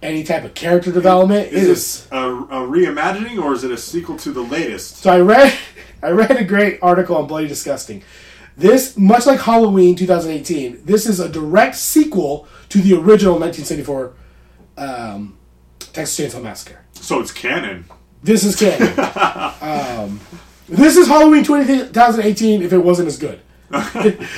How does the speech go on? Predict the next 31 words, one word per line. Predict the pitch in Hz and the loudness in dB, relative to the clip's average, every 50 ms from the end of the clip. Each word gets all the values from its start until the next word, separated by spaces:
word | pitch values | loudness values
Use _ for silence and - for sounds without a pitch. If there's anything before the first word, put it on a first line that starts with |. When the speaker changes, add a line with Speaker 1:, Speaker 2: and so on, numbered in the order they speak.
| - - - | -16 -6 0
Speaker 1:
mean, | 349 294 285 262 214 - - - _ _ _ _ | 2 4 4 4 2 -2 -10 -18 _ _ _ _
they, | - 143 202 226 226 185 - - _ _ _ _ _ _ _ _ | -2 2 2 2 2 0 -2 -8 _ _ _ _ _ _ _ _
there | 185 254 294 311 | 6 8 8 8
are | 269 240 | 8 8
almost | 233 247 233 185 - | 6 4 2 0 0
shots | - - - 208 185 - - - | -2 0 2 2 2 0 -2 -4
where | 175 160 | -4 -4
I | |
was | 156 139 | -4 -6
like, | 135 120 110 - _ _ _ _ _ _ _ _ _ _ _ | -8 -12 -14 -16 _ _ _ _ _ _ _ _ _ _ _
"That's | - 247 302 302 - 254 | -4 -4 -4 -4 -4 -4
in | 254 285 311 285 | -2 -2 -2 -2
Halloween." | 202 196 254 277 285 294 277 262 285 359 370 233 - - 185 180 - | -2 0 2 2 4 4 4 2 4 4 2 2 0 -4 -8 -8 0
<laughs> | - | 0
Like, | 302 - - - 285 - - - 330 - - _ - - - _ - - - _ _ _ _ - - - - - - - - - - - - - - | 2 2 0 -4 -12 -18 -18 -18 -20 -20 -20 _ -20 -20 -20 _ -20 -20 -20 _ _ _ _ -20 -20 -18 -16 -16 -16 -16 -16 -18 -20 -20 -18 -8 -2
it, | 214 202 196 - | 0 0 0 0
it, | 180 196 208 208 175 - - _ _ - | 0 0 0 0 -2 -4 -10 _ _ 2
it | 214 226 214 - - - - | 2 2 2 0 -6 -4 2
definitely | 220 233 233 233 226 220 196 185 175 | 4 4 4 4 4 2 2 2 0
s-, | - - - - - - _ _ | -2 -6 -6 -8 -10 -12 _ _
borrows | - 175 143 - 196 185 175 170 160 156 151 147 135 | -14 -12 -2 2 4 6 6 4 4 2 -2 -2 -4
a | 135 | -4
lot | 143 147 139 127 127 | -4 -4 -6 -6 -8
from | - 143 135 | -10 -10 -10
that | 127 135 139 135 | -8 -10 -8 -6
movie, | 147 151 151 175 175 180 180 - | -6 -4 0 0 2 2 0 -2
and | 139 139 | -4 -6
then | 143 139 127 117 | -8 -10 -10 -10
to | 139 | -12
say, | 135 - 165 147 139 | -10 -8 -8 -8 -8
like, | 135 131 127 120 117 123 120 - | -8 -8 -10 -10 -12 -12 -14 -16